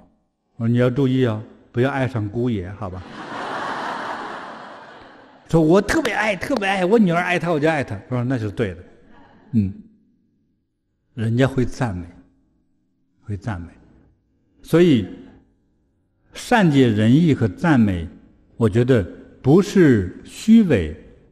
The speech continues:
不是矫账，而是尊重，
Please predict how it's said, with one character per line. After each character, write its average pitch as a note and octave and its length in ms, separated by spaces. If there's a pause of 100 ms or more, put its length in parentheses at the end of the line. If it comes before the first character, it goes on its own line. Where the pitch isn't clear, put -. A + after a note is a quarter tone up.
(280)
不 E3+ 160
是 F3 240
矫 G2 420
账， G2+ 260 (380)
而 C#3 160
是 C#3 420 (720)
尊 A#3+ 400
重， A3 400